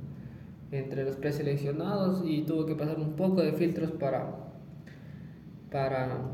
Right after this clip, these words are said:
para llegar a la selección. Y jugó con nosotros también en Serie B de fútbol sala, en cual pude yo dirigirle.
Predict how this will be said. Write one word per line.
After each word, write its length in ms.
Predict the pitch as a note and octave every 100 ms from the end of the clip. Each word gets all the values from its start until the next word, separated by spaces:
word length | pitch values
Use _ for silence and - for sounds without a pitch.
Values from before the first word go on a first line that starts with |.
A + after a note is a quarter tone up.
| C#3 - - - - - - - - - - - -
para 200 | F3 E3+
llegar 280 | E3+ F3
a 60 | F3+
la 140 | D#3+
selección. 680 | D3+ D#3 - - C#4+ - - - - - - - - - - - - -
Y 200 | D#3 D3
jugó 220 | D#3 D#3
con 100 | D#3
nosotros 400 | D3+ D#3 D3+ D3+
también 360 | D3 C#3+ D3 C#3+
en 160 | C#3
Serie 260 | C#3+ D3+ C#3+
B 440 | D3 D#3+ E3 D3+ - - -
de 80 | C#3+
fútbol 260 | D3+ D3
sala, 300 | D3 D3+ D3
en 760 | D3 - - - - - - -
cual 220 | D#3 D#3
pude 240 | D#3 D#3+ D#3
yo 480 | D#3 D3+ - - -
dirigirle. 600 | D3 - - G3 F#3+